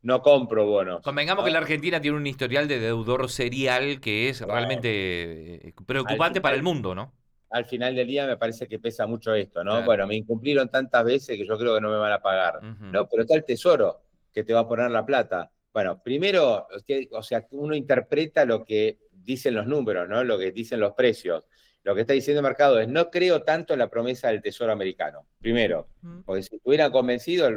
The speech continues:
Speaker 1: los bonos deberían salir noventa dólares, no cincuenta y cinco,
Speaker 2: Claro.
Speaker 1: sesenta como valen ahora. Y el riesgo país debería estar en cuatrocientos puntos o trescientos, no mil cien.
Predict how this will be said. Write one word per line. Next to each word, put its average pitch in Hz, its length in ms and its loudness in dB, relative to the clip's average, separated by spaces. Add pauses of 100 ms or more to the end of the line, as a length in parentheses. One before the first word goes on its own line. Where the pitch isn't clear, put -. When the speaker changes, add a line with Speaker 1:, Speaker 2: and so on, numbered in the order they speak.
Speaker 1:
los 107 160 -2
bonos 143 220 0
deberían 110 320 0
salir 110 340 -4
noventa 117 440 0
dólares, 98 460 0 (220)
no 127 160 -2
cincuenta 110 540 -4
y 101 80 -4
cinco, 127 360 -4
Speaker 2:
Claro. 101 200 -2
Speaker 1:
sesenta 110 260 -2 (120)
como 98 140 -2
valen 101 180 0
ahora. 85 420 -2 (360)
Y 113 100 0
el 110 60 4
riesgo 135 220 6
país 151 180 4
debería 117 260 4
estar 117 180 0
en 120 100 -4
cuatrocientos 117 760 -4
puntos 151 320 -2
o 107 40 -2
trescientos, 101 560 0
no 123 200 2
mil 110 440 -4
cien. 87 440 0